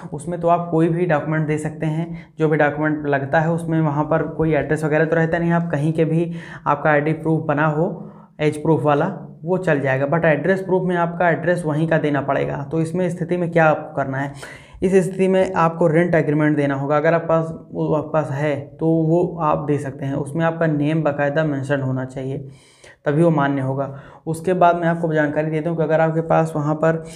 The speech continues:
लेटर हेड है, तो उसको बनवा लीजिए। उसमें आपका नेम होना चाहिए और बाकायदा जो लेटर हेड हो, वो आपके, ए, जहाँ आप रह रहे हैं, जिस ज़िले के, वहाँ से एसडीएम या डीएम कार्यालय से बन जाए, तो वो बेहतर होगा। उसके साथ साथ वो आपके कंपनी का आईडी कार्ड होना चाहिए।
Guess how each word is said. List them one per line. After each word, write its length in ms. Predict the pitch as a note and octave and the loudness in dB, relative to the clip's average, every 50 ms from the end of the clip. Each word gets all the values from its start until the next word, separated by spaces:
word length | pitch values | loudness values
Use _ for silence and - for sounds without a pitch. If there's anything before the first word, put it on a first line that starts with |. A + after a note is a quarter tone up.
| - - - - - D#3 | -8 -8 -8 -6 -2 0
लेटर 480 | D3 D3 D3+ D#3 D#3 D#3+ G#3 G#3 F#3 | 2 4 4 4 4 6 6 6 6
हेड 280 | D#3 C#3 E3 F#3 F3+ E3+ | 6 2 2 2 2 2
है, 480 | C#3+ B2+ C3+ C3 C3 C3 - - - - - - - | 0 0 -2 -2 -4 -6 -10 -14 -16 -18 -14 -6 -2
तो 60 | F3+ | -2
उसको 440 | F3+ - F3 D#3+ - - - G3+ F#3 | 0 0 0 -2 -4 -2 0 2 2
बनवा 280 | F3 D#3 D3 C#3 C3+ | 4 2 2 2 0
लीजिए। 440 | C3 C3 C3+ C3 C3+ C#3+ D3 D3+ D3+ | 0 0 -2 -2 -2 -2 -2 -2 -2
उसमें 400 | D3 D3+ D#3 D3 C3 - E3+ E3 | -6 -10 -12 -10 -6 -2 0 0
आपका 260 | D#3 D#3+ D#3+ - E3 | 2 0 0 0 0
नेम 260 | D3+ C#3+ D3 D3+ D3+ | 2 2 2 2 2
होना 280 | D3+ D3 C#3+ D3 D#3+ E3 | 0 0 0 0 0 0
चाहिए 260 | E3 F3+ F3 F3+ G3 | 0 0 0 0 2
और 120 | G3 F#3+ E3 | 2 2 2
बाकायदा 460 | D3+ D3 C#3+ - D3+ D3 C#3+ E3+ E3+ | 2 -2 0 0 0 0 2 0 0
जो 120 | E3 E3 D#3 | 0 0 0
लेटर 280 | D3 D3 D3 D3 D3 | 0 0 -2 -2 -4
हेड 140 | D3 D3 D3+ | -4 -4 -2
हो, 160 | D3 D3 D#3+ | -2 0 0
वो 480 | F3 F#3 F3 E3+ D#3+ - - - - E3+ | 0 0 -2 -2 -2 -4 -4 -2 -2 0
आपके, 480 | D#3 D3+ D3 D3+ - - F3 F3 E3+ E3+ - - - - - - D#3 | 0 0 -2 -4 -4 -4 -4 -4 -4 -6 -12 -14 -16 -16 -6 0 2
ए, 100 | D#3 D3+ | 2 4
जहाँ 360 | C#3+ D3+ C#3+ D#3+ E3+ E3+ E3 | 4 2 2 2 2 2 2
आप 80 | C#3+ | 2
रह 120 | D3+ D#3+ E3 | 2 2 2
रहे 120 | E3 E3 | 2 2
हैं, 80 | E3+ E3 | 0 0
जिस 140 | D#3 D3+ C#3+ | 0 0 0
ज़िले 220 | D3 D3+ D#3+ E3 | 2 2 2 2
के, 60 | E3 | 2
वहाँ 240 | F3 E3 D3 D#3 D#3+ | 2 0 2 0 0
से 140 | D#3 E3 D#3+ | 0 2 0
एसडीएम 640 | D#3 D3 - D#3+ C#3+ C#3 D3+ D#3 D3+ D3+ D3+ D3+ D3+ | 0 0 0 -2 -2 -2 0 0 2 2 2 2 0
या 80 | D3+ D3 | 0 -2
डीएम 340 | C#3+ D3 D3 D3+ D#3+ D#3 | -2 0 0 0 0 0
कार्यालय 400 | D3+ D#3 D3 C#3+ C#3+ C#3 C#3 D#3 | 0 0 0 2 2 2 2 0
से 120 | D#3+ D#3 D#3 | 0 -2 -2
बन 240 | C3+ C#3 C#3+ D#3+ D#3+ | -2 0 0 2 2
जाए, 200 | D3+ D3 E3+ F#3+ | 2 2 0 0
तो 120 | F3 F#3 | -2 -2
वो 120 | E3 D#3+ | -2 -2
बेहतर 340 | - - C#3 C3 C3 D3+ C#3+ | -2 -4 -6 -2 0 0 0
होगा। 340 | C3+ B2 - C#3 C#3+ C#3+ C#3+ - - - - - - - - - - | 0 0 -2 -2 -2 -4 -4 -6 -12 -16 -16 -16 -16 -18 -20 -10 -4
उसके 240 | - F3 E3 F3 G3 | -2 -2 0 2 0
साथ 180 | F#3+ - F#3+ F3+ | 2 4 2 2
साथ 180 | F3 F#3+ F#3+ F#3 F#3 | 2 2 0 0 0
वो 180 | - F3 D#3+ | 0 0 0
आपके 340 | D#3 - F3 E3+ E3+ - F3 | 0 0 0 -2 -2 -4 -4
कंपनी 420 | F3 - D#3 D3 C#3+ D#3 E3 F3 | -2 -2 -2 -2 0 -2 -2 0
का 120 | E3 E3+ E3 | 2 2 2
आईडी 220 | D3+ D3 C#3+ D#3+ | 2 2 2 0
कार्ड 380 | D#3 - D#3+ D#3 E3 E3+ E3+ E3 | 0 2 4 4 4 4 4 0
होना 400 | C#3+ D3 D3+ D3+ D#3+ D#3 D#3+ D3+ | 0 -2 -2 0 0 0 0 0
चाहिए। 600 | D3+ E3 D3+ D3 D3+ D#3 D#3+ E3+ E3 - - | -2 -2 -2 -2 -2 -2 -2 -2 -4 -8 -14